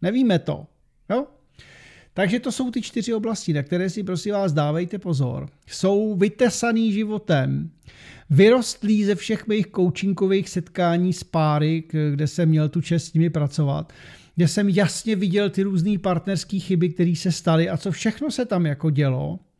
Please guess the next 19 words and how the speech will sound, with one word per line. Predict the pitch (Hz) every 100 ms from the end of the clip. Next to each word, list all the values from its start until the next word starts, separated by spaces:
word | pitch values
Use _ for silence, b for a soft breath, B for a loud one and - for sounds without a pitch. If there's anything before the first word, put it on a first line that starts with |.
| B B B B B -
A | 175
když | 156 185 -
si | 226
v | -
těchto | 165 -
čtyřech | - - 190 226 226
oblastech | 202 202 - 202 180
budete | 175 190 190 170
dělat, | 185 170 147 - -
eh, | 156 143 135 143 156 156 156 156 160
nárok | 151 151 160 247 175 - - - _ -
a |
budete | 156 147 -
si | -
je | 160
hlídat, | 131 160 247 349 170 151
aby | 160 170
byly | 147 170
vaše | 156 185 - 165 143 165